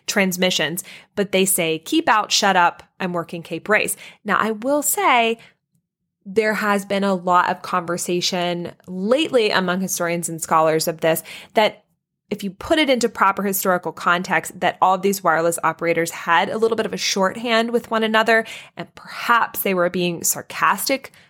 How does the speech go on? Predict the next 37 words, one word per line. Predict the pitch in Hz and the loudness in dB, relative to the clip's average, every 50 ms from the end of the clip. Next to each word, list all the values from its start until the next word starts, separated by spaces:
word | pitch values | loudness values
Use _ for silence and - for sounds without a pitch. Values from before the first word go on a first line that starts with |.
| _ _ | _ _
more | 220 220 226 | 0 0 2
than | 220 226 | 2 0
anything | 214 208 226 233 226 - 226 220 220 202 | 0 0 -2 -2 0 2 2 2 2 2
and | 190 190 185 180 | 2 2 2 4
not | 170 165 165 - | 4 2 2 2
necessarily | 170 175 - 190 190 - 190 180 175 165 170 | -2 -4 -6 -6 -4 -2 -2 -2 -2 -4 -6
malicious, | 165 160 160 156 - 190 208 - - 320 302 - - | -8 -12 -10 -4 -2 0 0 2 2 0 0 0 0
but | - 165 - - - - - - - - _ _ _ _ _ _ | 2 2 2 0 -4 -14 -20 -20 -20 -20 _ _ _ _ _ _
I | - 165 170 | -2 0 2
don't | 180 175 - | 2 0 0
know | 180 180 175 170 | 0 -2 0 0
that | 175 - - - | -2 -4 -4 -4
we'll | 160 156 156 156 156 - _ _ | -4 -2 -2 -4 -6 -10 _ _
ever | - 175 165 160 156 160 | -10 -8 -8 -6 -8 -4
know. | 170 170 170 170 190 202 - - - - | 0 2 2 2 2 0 -6 -16 -12 -6
So | - - 269 247 247 - - _ _ _ - - - - - - | 0 2 2 2 0 -2 -10 _ _ _ -20 -18 -18 -12 -12 -6
Cameron | - 269 269 269 262 240 | -2 -2 0 0 0 0
shoots | 226 - - - 262 285 269 - | 2 0 0 0 -2 -2 -4 -2
these | - 294 262 226 | -2 -4 -2 2
wireless | 214 196 185 185 190 180 185 - - | 2 2 2 2 0 -2 -2 -6 -8
room | 180 165 160 175 | -10 -10 -10 -10
scenes. | - - 160 - 170 196 196 | -10 -10 -10 -8 -8 -8 -8
He | - - - 226 - | -8 -10 -10 -4 0
also | - 202 220 247 240 285 262 262 | 2 2 2 2 2 0 -2 -2
shoots | - - 233 214 202 - - | -2 -2 -4 -4 -2 -2 -2
some | - 208 196 | -2 -2 -2
scenes | - - - 190 190 180 - - _ - | -2 -2 -2 -2 -2 -4 -6 -8 _ 0
on | 175 180 185 190 196 196 190 - - _ - | 2 4 4 2 2 0 -2 -6 -10 _ -8
a | 190 | -4
ship | - - - - 208 190 170 - - - | -2 -2 0 2 2 0 0 -2 -4 -6
that | 170 170 175 | -6 -4 -4
is | 170 - | -4 -4
supposed | - 190 196 - 185 175 170 - | -6 -8 -8 -6 -8 -8 -8 -10
to | - 165 | -12 -12
be | 175 170 | -12 -10
the | - 139 | -10 -10
Californian, | - - - 160 147 117 - - - - 269 311 339 330 277 220 190 180 190 | -12 -6 -6 -4 -4 -4 -6 -10 -6 -4 -4 -2 -2 -2 0 2 2 2 0